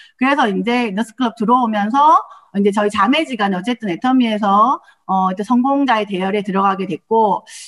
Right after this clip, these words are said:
그다음에 이제 그 올케도, 어, 사업을 진행을 하면서 지금 이제 오토 판매사 정도 하는 것 같더라고요. 판매사 정도 유지하면서,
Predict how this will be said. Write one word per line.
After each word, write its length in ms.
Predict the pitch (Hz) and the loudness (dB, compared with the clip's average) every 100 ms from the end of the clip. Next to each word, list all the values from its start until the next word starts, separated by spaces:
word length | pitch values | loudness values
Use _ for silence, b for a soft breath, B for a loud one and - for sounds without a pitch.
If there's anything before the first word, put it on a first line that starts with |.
| B - | B -2
그다음에 460 | 254 277 269 220 | 2 2 0 -2
이제 580 | 202 202 208 202 202 202 202 | -2 -2 -2 0 0 -2 0
그 140 | 196 | 0
올케도, 920 | 214 339 403 294 190 202 196 170 156 170 | 0 -2 -2 0 0 2 0 -2 -4 -4
어, 320 | 175 175 170 | -2 -2 0
사업을 320 | 262 277 269 | 0 0 -2
진행을 300 | - 190 196 | -4 -2 0
하면서 340 | 247 320 320 247 | 2 2 0 -2
지금 280 | 190 190 | -6 -2
이제 440 | 170 180 180 220 247 b | -2 -2 -2 -4 -6 b
오토 200 | - 349 | -2 0
판매사 340 | 370 403 427 302 | 0 4 4 4
정도 220 | 214 214 | 0 2
하는 200 | 269 285 | 0 0
것 80 | 214 | -4
같더라고요. 680 | 180 269 220 185 214 285 b _ | -2 0 0 2 0 0 b _
판매사 300 | 277 294 285 | -4 -2 -2
정도 260 | 220 196 185 | -2 -2 -2
유지하면서, 840 | 170 226 269 262 240 269 302 | -2 0 0 0 0 2 4